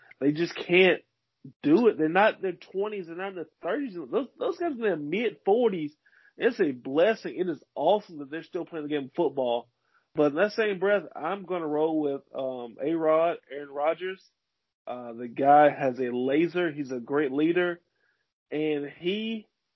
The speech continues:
despite all the things his organization has done to him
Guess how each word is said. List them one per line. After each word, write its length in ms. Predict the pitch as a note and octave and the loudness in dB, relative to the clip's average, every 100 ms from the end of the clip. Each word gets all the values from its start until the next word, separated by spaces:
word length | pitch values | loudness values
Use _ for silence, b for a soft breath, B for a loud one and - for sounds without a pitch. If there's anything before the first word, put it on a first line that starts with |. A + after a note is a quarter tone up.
| _ _ C3+ | _ _ -10
despite 840 | C3+ - - - F#3+ A3 G3+ D#3+ _ _ _ _ | -10 -10 -8 4 8 8 8 4 _ _ _ _
all 220 | D3 E3 | 0 0
the 60 | E3+ | -2
things 240 | F3 E3+ - | -10 -12 -16
his 120 | D3+ | -16
organization 800 | D#3 E3+ E3+ D#3+ C#3+ D#3 E3+ D3+ C3+ | -4 -2 -2 -4 -2 -4 -4 -10 -10
has 180 | C3+ | -12
done 380 | C3 C3 C#3+ C#3+ C#3 | -10 -6 -4 -4 -4
to 60 | |
him 460 | C3+ C3+ C3 C3 | -2 -2 -2 -6